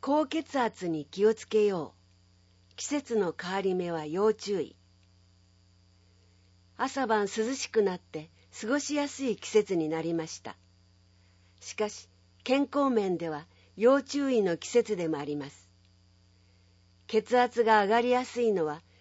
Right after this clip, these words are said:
冬のイメージが強いですが、季節の変わり目の十月は一日の温度差に注意が必要です。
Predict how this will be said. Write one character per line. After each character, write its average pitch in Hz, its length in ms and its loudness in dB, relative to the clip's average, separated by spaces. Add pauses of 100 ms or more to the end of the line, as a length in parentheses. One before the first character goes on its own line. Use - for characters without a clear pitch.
(120)
冬 269 300 2
の 285 160 2
イ 285 100 2
メ 269 200 6
ー - 20 0
ジ 170 120 -6
が 165 140 -4
強 220 300 2
い 202 80 4
で 160 100 -4
す 151 160 -14
が、 135 160 -12 (560)
季 - 80 -12
節 302 320 -4
の 190 260 -2
変 208 140 -2
わ 226 80 4
り 226 160 4
目 220 140 4
の 202 180 2
十 196 260 4
月 202 300 -4
は 156 220 -6 (480)
一 208 260 0
日 285 300 2
の 190 220 4
温 226 160 4
度 233 120 4
差 220 180 -2
に 196 200 4
注 269 260 -2
意 247 100 0
が 175 120 -4
必 180 300 -8
要 165 180 -2
で 151 140 -10
す。 - 200 -20